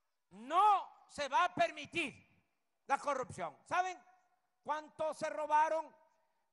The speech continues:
el año pasado? Nada más en combustibles,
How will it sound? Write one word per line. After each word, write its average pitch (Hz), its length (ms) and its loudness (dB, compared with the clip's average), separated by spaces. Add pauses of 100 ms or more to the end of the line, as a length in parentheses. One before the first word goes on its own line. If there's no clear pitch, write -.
el 262 180 -6
año 294 220 -6
pasado? 294 500 0 (200)
Nada 269 240 -6
más 320 440 -4 (520)
en 269 240 -8
combustibles, 294 1160 -6